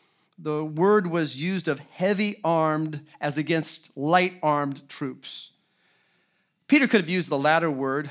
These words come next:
but he, the Holy Spirit inspired him to select the former word. He is saying this. Peter's saying that the Christian needs to possess the heaviest armor he and she can get, the kind of armor that can withstand the attacks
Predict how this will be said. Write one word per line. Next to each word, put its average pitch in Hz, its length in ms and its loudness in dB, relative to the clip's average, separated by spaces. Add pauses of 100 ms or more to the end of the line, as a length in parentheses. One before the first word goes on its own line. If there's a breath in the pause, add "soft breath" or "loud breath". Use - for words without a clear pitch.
(140)
but 147 160 -4
he, 170 200 -6
the 151 140 -8
Holy 220 140 -2
Spirit 202 300 -4
inspired 180 360 0
him 165 180 0
to 160 220 -8
select 160 360 -6
the 147 80 -8
former 170 400 -2
word. 120 280 -6 (160 loud breath)
He 208 180 -2
is 214 100 0
saying 226 320 0
this. 151 180 -2
Peter's 254 400 -4
saying 185 220 -2
that 160 160 -4
the 170 80 -8
Christian 247 560 -2
needs 151 500 -2 (720 soft breath)
to 202 160 4
possess 214 640 2
the 180 140 -2
heaviest 247 720 2
armor 226 580 4 (140)
he 240 280 0
and 202 200 2
she 233 200 0
can 185 360 -2
get, 156 460 0 (400 soft breath)
the 190 100 0
kind 254 520 4
of 208 200 0
armor 214 400 4
that 180 240 0
can 170 240 0
withstand 214 600 0
the 185 100 -2
attacks 196 440 -2